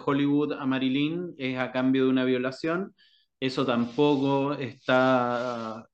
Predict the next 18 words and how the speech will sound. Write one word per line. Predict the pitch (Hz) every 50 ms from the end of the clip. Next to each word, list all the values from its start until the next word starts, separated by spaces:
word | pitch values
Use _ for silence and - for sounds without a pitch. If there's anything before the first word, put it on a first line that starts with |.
| _
hay | - 127 131 131
registro | 113 117 120 - 131 117 - - - 117 107 95
de | - -
eso. | - - - _ _ _ _ _ - - - - - _ -
Tampoco | - 120 120 117 135 151 147 175
hay | 175 170
registro | 170 180 - - - 165 151 - - - 143 143 143 147 147
de | 135 117 117 113
que | 120 123 120 120 120 127 127 - _ _ _ _ -
haya | 113 117 117 123 123 123 123
habido | 123 127 127 131 131
un | 127 131 131 131 131 - - _ _
trío | - 170 165 165 160 156
amoroso | 151 151 165 170 170 151 131 127 127 - - 139 143 151 151 139
entre | 120 113 117 117 120 - 117 117 117
el | 113 120
hijo | 131 127 131 - 127 123 127
de, | 123 120 120 120 117 120 117 -